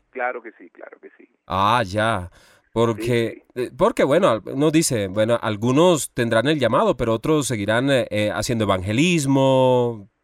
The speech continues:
Speaker 1: Sí, a mí me gusta mucho, mucho la parte, eh,
Speaker 2: Pastoral.
Speaker 1: yo me, eh, sí, pastoral, y, pero, eh,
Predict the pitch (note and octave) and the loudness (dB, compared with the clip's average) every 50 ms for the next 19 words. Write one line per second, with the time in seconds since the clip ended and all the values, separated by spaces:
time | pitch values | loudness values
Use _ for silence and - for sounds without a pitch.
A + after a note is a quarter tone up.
0 | _ _ _ _ _ _ _ _ - D4 - - - - - - - - - C#3+ | _ _ _ _ _ _ _ _ -4 -4 -4 -4 -8 -16 -20 -20 -14 -6 -2 0
1 | E3 G3+ G3+ G#3 F#3 F#3+ F3 - F3+ D#3+ D3+ D#3 D#3 - - A#2 G#2 G2 G#2+ A2+ | 2 4 6 6 6 6 4 2 -2 -4 -2 -8 -10 -10 -10 -10 -10 -8 -10 -12
2 | - - - A#2 - - G#2+ G2 G#2 G2+ G#2 - - G#2 G2+ - _ G#2+ G#2+ G#2+ | -14 -16 -18 -18 -14 -12 -12 -10 -10 -10 -10 -12 -12 -14 -16 -8 _ -6 -6 -6
3 | - - A#2+ A2 G2+ G2 G2 F2+ - _ _ _ _ _ _ _ _ _ _ _ | -8 -10 -10 -8 -8 -8 -8 -12 -14 _ _ _ _ _ _ _ _ _ _ _
4 | _ - B2 A2 A2 - A2+ A2 G#2+ G2 F#2+ - C3 - - D2 C#2 - - _ | _ -2 0 0 0 2 2 2 2 0 -2 -6 -6 -2 -2 -2 -2 -2 -8 _
5 | _ A#2+ A#2 A#2+ A#2 A2 - - C#3+ C3+ - A#2+ A2+ - - B2+ B2 B2 B2+ C3+ | _ -4 -2 -2 -2 -2 0 -2 -2 0 0 -2 -2 0 -2 0 2 2 2 2
6 | D#3+ F#3 D#3 - - G#2+ - A#2+ A#2+ A#2+ A#2+ A2+ - _ C#3+ C3+ B2+ B2+ B2 B2 | 0 -4 -10 -14 -16 -18 -18 -18 -18 -18 -18 -18 -14 _ -8 -6 -6 -6 -6 -6
7 | A#2+ A#2+ A#2 A2+ A2 B2 A#2+ A2+ - | -4 -6 -6 -8 -8 -12 -16 -18 -20